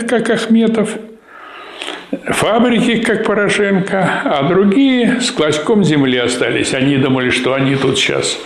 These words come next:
станут фермерами. Даже в Украине фермеров-то много не стало. Потому что на стареньком Х Т З или Беларуси далеко не уедешь.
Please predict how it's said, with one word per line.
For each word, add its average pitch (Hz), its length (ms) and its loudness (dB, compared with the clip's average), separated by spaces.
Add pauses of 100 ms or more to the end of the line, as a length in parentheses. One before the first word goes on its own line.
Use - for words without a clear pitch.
(500)
станут 147 480 -2
фермерами. 196 800 2 (300)
Даже 151 400 2
в 180 80 4
Украине 185 840 2
фермеров-то 147 920 0 (220)
много 143 480 2
не 147 160 2
стало. 147 580 -2 (1120)
Потому 131 200 -4
что - 220 -2
на 143 320 0 (600)
стареньком 131 760 0
Х - 180 -2
Т 160 220 2
З 247 520 2 (600)
или 131 320 0
Беларуси 139 880 2
далеко 135 600 2
не 170 160 4
уедешь. 170 640 2